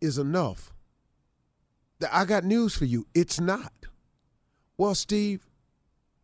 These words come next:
what if you've done your best, though, and your best ain't good enough?" Well, let me ask you that same question. Hold on. If you wanna be successful and you've done your best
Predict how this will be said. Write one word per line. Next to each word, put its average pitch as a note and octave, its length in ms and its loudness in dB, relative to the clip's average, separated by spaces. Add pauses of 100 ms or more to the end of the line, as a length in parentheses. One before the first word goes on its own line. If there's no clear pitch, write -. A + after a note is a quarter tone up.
(340)
what G#3 240 2
if F#3 160 4
you've F#3+ 260 2
done B3+ 280 2
your A#3+ 160 -4
best, A2+ 420 -2
though, A#2 240 -12 (1400)
and F3+ 180 2
your F#3 100 6
best F#3 380 2
ain't G3 160 2
good A#3+ 200 0
enough?" - 420 -12 (880)
Well, A3 160 2
let A3 160 2
me A3+ 160 0
ask A3 240 0
you A#3 100 -2
that G#3+ 140 0
same G#3 320 -2
question. G3+ 460 -10 (200)
Hold A3 240 0
on. A#3 300 0 (480)
If F3 160 -2
you G#3+ 140 2
wanna G#3+ 240 4
be A3 160 0
successful C#3+ 640 -2 (320)
and E3 160 0
you've D3+ 160 -2
done F#3 260 2
your A3 140 4
best D3+ 480 -4